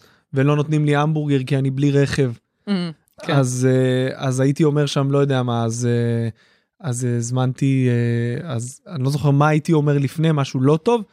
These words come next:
Speaker 1: ואורי ברויר אומר, "תגיד, אז התקשרתי לגט טקסי."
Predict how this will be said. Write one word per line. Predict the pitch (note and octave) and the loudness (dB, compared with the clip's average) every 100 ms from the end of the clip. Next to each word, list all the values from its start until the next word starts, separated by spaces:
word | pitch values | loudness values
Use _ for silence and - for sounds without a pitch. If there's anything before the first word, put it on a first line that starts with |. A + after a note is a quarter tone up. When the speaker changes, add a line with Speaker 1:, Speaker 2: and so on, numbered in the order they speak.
| _ _ _ _ - | _ _ _ _ -4
Speaker 1:
ואורי | C3+ D3+ D#3 | 2 2 2
ברויר | D#3 D#3+ | 0 2
אומר, | D#3 D3+ D3+ | 2 2 0
"תגיד, | C#3+ C3+ C#3+ D#3+ | -2 -2 0 2
אז | C#3+ B2+ | 0 -2
התקשרתי | B2 C3+ D3+ C#3+ D3 | -2 -2 0 0 -2
לגט | C#3 B2+ B2 | -2 -4 -6
טקסי." | B2 - - | -8 -10 -14